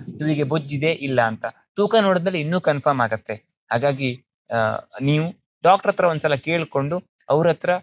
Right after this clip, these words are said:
ನನ್ ಲೈಫ್ ಸ್ಟೈಲ್ ಹೇಗಿರ್ಬೇಕು ಅಂತ ಕೇಳ್ಕೊಂಡ್ರೆ ಆಗ ಒಂದು ಕ್ಲಿಯರ್ ಆಗತ್ತೆ. ಹಾಗಾಗಿ ಕೇವಲ ಯಾವ್ದೋ ಒಂದು ವಿಡಿಯೋ ನೋಡ್ಕೊಂಡು, ಟಿ ವಿಯಲ್ಲಿ ಯಾರೋ ಹೇಳಿದ್ ಕೇಳ್ಕೊಂಡು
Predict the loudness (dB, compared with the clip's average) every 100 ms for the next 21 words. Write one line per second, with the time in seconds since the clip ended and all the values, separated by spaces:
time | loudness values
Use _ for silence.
0 | _ -2 0 0 2 0 2 2 2 0
1 | -2 -4 -4 -8 -6 -6 -4 -6 -6 -8
2 | -10 _ 0 2 2 -2 -4 0 0 0
3 | -2 -4 -2 -2 _ _ -2 2 2 2
4 | -10 -10 _ -4 0 2 4 4 4 4
5 | 2 -2 -2 -2 0 0 -4 -4 -6 -2
6 | 0 0 -2 -4 -2 0 2 2 0 -4
7 | -6 -4 -2 -2 0 0 0